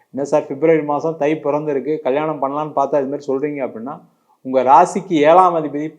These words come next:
பக்-, ப-, பன்னிரெண்டாம் இடத்துல ராகுவுடன் இணைந்திருப்பதால் தவறான ஒரு உறவை, தவறான ஒரு வரனை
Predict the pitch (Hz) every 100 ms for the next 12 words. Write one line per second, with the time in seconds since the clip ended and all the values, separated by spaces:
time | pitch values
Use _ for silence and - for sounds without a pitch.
0 | _ - 127 - _ _ 127 117 117 147
1 | 185 185 180 160 135 127 143 123 135 170
2 | 175 165 160 135 135 143 127 113 117 135
3 | - _ _ _ 151 170 202 202 208 220
4 | 240 214 170 135 - - - 135 165 165
5 | 127 - 143 160 175 190 208 175 131 113
6 | - 127 147 175